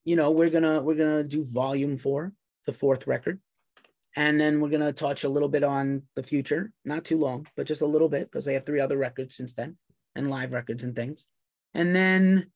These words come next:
we're gonna, and then, you know, we'll sum it up into a nice bow. And Nick and I will figure out how we spin out the last three weeks of December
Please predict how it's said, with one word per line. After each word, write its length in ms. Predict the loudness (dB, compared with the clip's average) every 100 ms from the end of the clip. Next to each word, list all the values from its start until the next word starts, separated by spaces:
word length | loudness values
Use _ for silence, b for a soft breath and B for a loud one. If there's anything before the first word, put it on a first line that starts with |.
| -4
we're 180 | 2 4
gonna, 220 | 4 2
and 160 | 0 0
then, 260 | 2 2 2
you 100 | 0
know, 60 |
we'll 120 | 0 -2
sum 240 | 0 0
it 40 |
up 120 | 0 0
into 200 | -2 -2
a 60 |
nice 240 | 0 -2 0
bow. 340 | 2 2 -2 _ _ -8
And 300 | 0 2 2
Nick 140 | 2
and 100 | 2
I 120 | 2 4
will 120 | 2
figure 280 | 0 0 2
out 140 | 0
how 100 | 0
we 140 | 0
spin 300 | -2 -2 0
out 240 | 2 0 0
the 80 | 2
last 260 | 2 2
three 140 | -2 0
weeks 240 | -2 -4
of 80 | -10
December 560 | -6 -4 -2 -4 -6